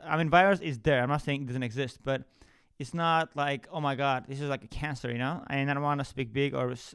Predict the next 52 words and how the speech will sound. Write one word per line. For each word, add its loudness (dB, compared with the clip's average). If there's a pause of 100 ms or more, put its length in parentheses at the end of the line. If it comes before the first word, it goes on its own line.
sound -4
insensitive, -4
but 2 (540)
it's -6
just 0
like, 4 (300)
you 2
have 2
to -4
be 4
aware 4
that 0
the -2
reason 0
why 4
the 4
virus 4
is -2
there 6
is -2
to -4
kind -4
of -6
make -6
the -6 (140)
humanity 2
feel -2
fear 0 (440)
and -4
then 0
ma-, 0
make -4
them -4
unhealthy 2 (460)
and -2
then, 0
uh, 2
populate -2
and -4
then -2 (140)
c-, 0
and -6
then 0
control 0
the 0
population. 0
This -6
whole 4
aim, -2
the 0
whole, 2
uh, -2